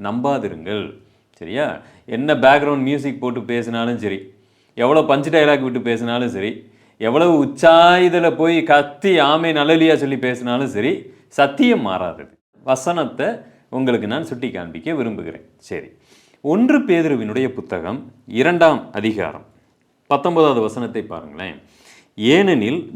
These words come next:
தேவன் மேல் பற்றுதலாய் இருக்கிற மனசாட்சியின் நிமித்தம் ஒருவன் அநியாயமாய் பாடுபட்டு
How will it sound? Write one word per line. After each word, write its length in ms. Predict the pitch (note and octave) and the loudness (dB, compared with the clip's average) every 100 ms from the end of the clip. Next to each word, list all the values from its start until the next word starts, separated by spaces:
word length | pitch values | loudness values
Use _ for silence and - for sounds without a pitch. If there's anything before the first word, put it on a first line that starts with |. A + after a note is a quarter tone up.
| G#2 | 2
தேவன் 480 | C#3 F#3 G3 F#3+ | 4 4 2 -2
மேல் 240 | F3 F3+ F#3 | -2 -2 -2
பற்றுதலாய் 640 | C#3 - E3+ E3 E3 D#3 | -6 -2 -2 2 2 2
இருக்கிற 380 | C#3+ C#3+ D3+ D3 | -2 -2 -4 -2
மனசாட்சியின் 800 | C3 C#3+ C#3+ C#3 C#3 - C3+ C3+ | -2 -2 -2 -2 -4 -8 -6 -4
நிமித்தம் 540 | A2 A2+ - A2+ G#2+ _ _ _ _ _ | -4 -6 -6 -8 -8 _ _ _ _ _
ஒருவன் 500 | B2 D3+ D#3 G2+ - - | 2 4 4 0 -6 -6
அநியாயமாய் 1040 | G2 C#3 G3 G#3+ G#3 G#3 G3+ G3+ G#3 G#3 | -2 0 4 6 6 6 4 2 0 0
பாடுபட்டு 1000 | D3+ D#3 E3+ E3 D#3+ - - F#3+ - | 2 4 2 2 0 0 2 2 0